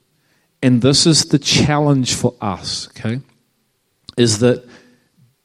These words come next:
do you believe that the works are finished before the foundations of the earth? Because that's what our faith is to be anchored in. So Jesus' works were finished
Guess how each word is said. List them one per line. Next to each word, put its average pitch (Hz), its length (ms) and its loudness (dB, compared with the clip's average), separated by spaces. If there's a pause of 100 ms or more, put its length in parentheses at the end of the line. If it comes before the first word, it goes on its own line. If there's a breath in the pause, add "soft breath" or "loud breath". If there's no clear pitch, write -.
(120)
do 147 80 4
you 180 260 6
believe 147 500 2
that 135 120 2
the 123 80 2
works 123 420 2
are 120 40 2
finished 110 560 -2
before 117 260 -2
the 110 80 0
foundations 113 720 -2
of 107 80 0
the 107 180 0
earth? 82 400 -4 (1700)
Because 113 320 2
that's 139 340 -2
what 143 140 0
our 123 100 2
faith 117 540 -2
is 120 140 -2
to - 100 -4
be 113 240 -4
anchored 113 440 0 (100)
in. 85 240 -8 (3500)
So 120 180 0
Jesus' 143 560 0
works 135 360 2
were 110 80 0
finished - 840 -2